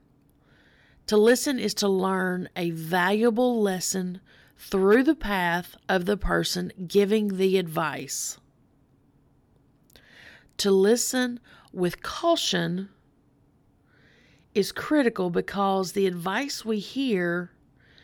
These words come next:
becomes seeds planted in our hearts.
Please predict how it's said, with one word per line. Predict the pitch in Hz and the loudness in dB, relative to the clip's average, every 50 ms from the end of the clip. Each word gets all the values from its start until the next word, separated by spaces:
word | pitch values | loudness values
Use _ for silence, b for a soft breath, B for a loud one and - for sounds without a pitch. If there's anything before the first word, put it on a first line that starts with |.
| b b b b b | b b b b b
becomes | b 196 190 - 196 196 190 180 175 175 - - - | b 0 0 0 0 -2 -2 0 -2 -4 -4 -6 -4
seeds | - - - - 226 240 240 247 254 233 - - - _ | -4 -2 0 0 0 0 0 0 -2 -2 -4 -8 -12 _
planted | - - - 208 208 208 208 202 - 214 208 196 - - | -14 -8 -6 -4 -4 -4 -4 -4 -2 -2 -2 -4 -4 -8
in | 196 190 185 | -8 -6 -4
our | 180 185 185 | -4 -6 -6
hearts. | - - 180 165 156 131 - - - - - - - - - - | -6 -6 -6 -4 -4 -6 -6 -10 -14 -12 -10 -10 -8 -8 -10 -12